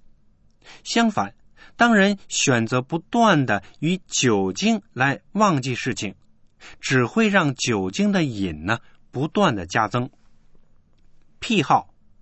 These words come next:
不是一天养成的，他们通常需要时间、努力和练习的。听众朋友，你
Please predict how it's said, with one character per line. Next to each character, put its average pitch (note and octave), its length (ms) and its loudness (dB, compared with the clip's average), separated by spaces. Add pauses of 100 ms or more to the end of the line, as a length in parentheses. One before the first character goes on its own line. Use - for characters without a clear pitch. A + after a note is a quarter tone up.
(500)
不 F#3 140 2
是 F#3 320 2
一 F3 180 0
天 B2+ 280 -4
养 D#2 200 -8
成 F2+ 220 -12
的， G2+ 160 -8 (540)
他 A3 100 0
们 F#3+ 140 2
通 A3+ 320 -2
常 A#2+ 260 -4 (160)
需 - 300 -2
要 C3+ 180 2
时 - 240 -4
间、 C3+ 260 0 (300)
努 A2 380 -2
力 E3 240 0 (100)
和 - 220 -8
练 A#2 260 -2
习 - 160 -12
的。 E2+ 160 -10 (2250)
听 A3 180 0
众 F#3+ 140 2
朋 G2 160 -4
友， F#2 160 -6 (1120)
你 D#3+ 380 2